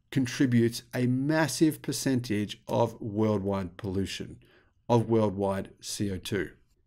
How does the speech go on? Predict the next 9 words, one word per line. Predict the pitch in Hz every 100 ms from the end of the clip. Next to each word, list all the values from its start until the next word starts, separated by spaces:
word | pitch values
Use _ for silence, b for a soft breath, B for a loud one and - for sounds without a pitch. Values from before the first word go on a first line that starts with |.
| _
So | - - 208
High | 160 147
Tech | 123 - -
co-founder | - 123 120 101 98 95
and | 107 107
C | - 117 120 123 110
E |
O | 104 98 98 b b
Saurabh | - 117 110 110 117 120